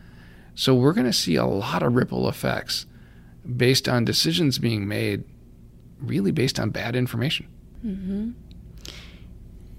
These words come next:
Speaker 2: Is there anything that I haven't asked you about on this topic that you'd like to address?
Speaker 1: Well, if you're not vaccinated, how should you get vaccinated?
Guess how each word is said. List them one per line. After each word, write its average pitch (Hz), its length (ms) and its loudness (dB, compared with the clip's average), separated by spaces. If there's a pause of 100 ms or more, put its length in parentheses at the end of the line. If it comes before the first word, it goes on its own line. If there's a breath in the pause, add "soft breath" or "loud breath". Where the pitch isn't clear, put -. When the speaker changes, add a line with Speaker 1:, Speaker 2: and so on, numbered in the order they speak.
(200)
Speaker 2:
Is 269 160 6
there 403 220 2
anything 226 580 4
that 185 160 4
I 175 80 4
haven't 175 480 0 (480)
asked 185 340 4
you 165 120 4
about 151 260 4
on 151 140 4
this 156 200 4
topic - 460 -2
that 147 140 0
you'd 151 140 0
like 123 200 -2
to 165 120 -8
address? - 640 -2 (1600 loud breath)
Speaker 1:
Well, 131 160 10
if 135 100 6
you're 127 60 8
not 143 180 8
vaccinated, 123 540 8
how 127 140 8
should 123 180 6
you 127 60 6
get 135 160 10
vaccinated? - 520 6